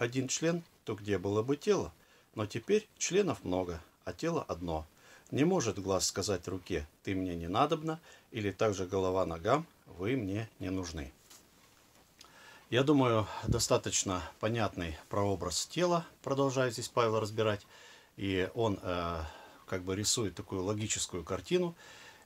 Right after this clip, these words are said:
перед глазами своих адресатов, своих слушателей Коринфян, э, где поясняет, что, э, тело, оно состоит из многих членов, и,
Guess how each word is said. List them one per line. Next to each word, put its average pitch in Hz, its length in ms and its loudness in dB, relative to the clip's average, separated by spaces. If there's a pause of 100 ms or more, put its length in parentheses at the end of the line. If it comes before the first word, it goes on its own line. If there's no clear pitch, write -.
перед 110 380 0
глазами 113 420 2
своих 98 520 -2
адресатов, 101 640 -2
своих 95 300 -4
слушателей 92 520 -6
Коринфян, 85 480 -8 (720)
э, 92 260 4
где 117 340 0
поясняет, 135 800 0 (100)
что, 90 680 2
э, 85 480 -4
тело, 170 420 2
оно 95 180 -4
состоит 92 480 -2
из 90 120 -6
многих 90 340 -6
членов, 180 500 -4
и, 95 320 -4